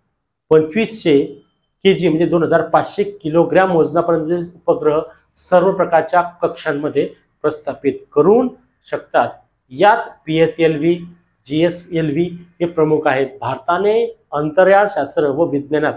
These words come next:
केलेल्या प्रगतीचे राष्ट्रीय व सामाजिक विकासात मोठे योगदान आहे. दूरसंचार म्हणजे ते टेलिकम्युनिकेशन असेल, दूरचित्रवाणी म्हणजे प्रसारण असेल, आणि हवामान सेवा असेल, इन्सॅट, जीसॅट यासारख्या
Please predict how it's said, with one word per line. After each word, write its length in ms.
केलेल्या 300
प्रगतीचे 800
राष्ट्रीय 440
व 140
सामाजिक 720
विकासात 400
मोठे 260
योगदान 280
आहे. 140
दूरसंचार 880
म्हणजे 160
ते 260
टेलिकम्युनिकेशन 800
असेल, 360
दूरचित्रवाणी 680
म्हणजे 180
प्रसारण 440
असेल, 360
आणि 280
हवामान 420
सेवा 320
असेल, 320
इन्सॅट, 520
जीसॅट 420
यासारख्या 520